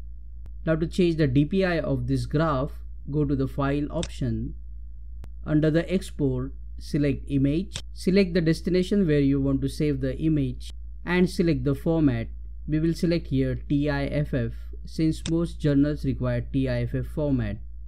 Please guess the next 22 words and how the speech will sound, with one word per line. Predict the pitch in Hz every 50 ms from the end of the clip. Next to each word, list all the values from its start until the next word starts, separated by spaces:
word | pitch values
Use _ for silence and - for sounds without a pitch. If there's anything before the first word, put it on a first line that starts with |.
| - - - - - - - - - - - - - - - - - - -
Click | 160 156 143 -
on | 151 143 143
save. | 139 - 175 165 160 165 165 175 - - - - - - - - - - - - - - - - - - - - - - - - - - - - - - - - - - - - - - - - - 143
And | 160 165
now | 175 185
you | 185 185 180
will | 175 170 151
be | 156 160 156 - -
asked | 151 160 165 170 185 185 - - - - -
at | 143 139 135 143
what | 143 151 151 156 160 151 143 131
D | 143 143
P | 139 156 151 147
I | 143 139
resolution | 135 135 131 156 170 180 190 185 - 160 135 127 120
you | 131 131
would | 123 127 131 127
like | 123 123 123 123 -
to | 135
save | 127 - - 139 131 131 120
the | 127 127 117
image. | 120 151 156 151 139 120 113 - - - - - -